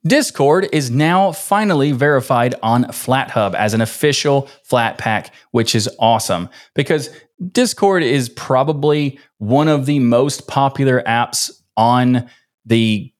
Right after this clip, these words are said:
communication side, especially for gamers and pretty much everybody at this point. We use Discord as a part of our community. So tuxdigital dot com slash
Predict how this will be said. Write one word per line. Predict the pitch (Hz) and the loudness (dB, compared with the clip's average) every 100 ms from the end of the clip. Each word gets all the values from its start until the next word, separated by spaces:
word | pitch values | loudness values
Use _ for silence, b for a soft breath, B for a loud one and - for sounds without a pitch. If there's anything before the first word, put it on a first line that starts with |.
| - | -6
communication | - 123 135 - 139 139 - 139 | 0 2 2 0 -2 -2 -2 -4
side, | - 143 143 143 - | 0 2 2 -2 -6
especially | - 131 120 123 | -4 -2 0 -2
for | - | -2
gamers | 92 117 135 139 139 135 | -2 0 2 2 0 0
and | 110 95 b b _ | -2 -4 b b _
pretty | - 311 | -4 0
much | 285 - | 0 -2
everybody | - 117 135 139 151 | -2 -2 2 0 0
at | 151 | -2
this | 151 | -2
point. | - 160 160 156 _ _ 85 - | 0 0 0 -4 _ _ -20 -6
We | 107 117 | 0 2
use | 127 131 123 | 4 2 2
Discord | 104 120 - - 135 | 0 -2 0 0 2
as | 113 98 | 0 -2
a | |
part | - 110 110 | -2 0 2
of | 104 98 | 0 0
our | 101 104 | 0 0
community. | - 101 131 151 | -2 0 2 2
So | 151 95 | 0 -2
tuxdigital | - 110 - 110 107 87 | -2 -4 0 0 0 0
dot | 104 104 | 0 0
com | - 107 104 | 0 0 0
slash | - 101 104 - - - | -2 -2 -2 -4 -12 -18